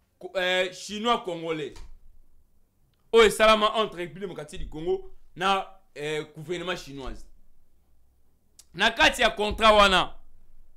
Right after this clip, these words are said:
Congo apesaki na ku-, eh, na gouvernement chinoise ba exploiter coltan, cuivre pendant dix-sept ans. Contrat esignama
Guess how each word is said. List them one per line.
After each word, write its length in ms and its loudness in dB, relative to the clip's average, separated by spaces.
Congo 340 0
apesaki 800 -2
na 200 4
ku-, 280 -2
eh, 160 6
na 500 4
gouvernement 460 -2
chinoise 520 0
ba 200 8
exploiter 880 6
coltan, 540 2
cuivre 420 2
pendant 380 2
dix-sept 440 -4
ans. 120 -6
Contrat 420 2
esignama 800 -4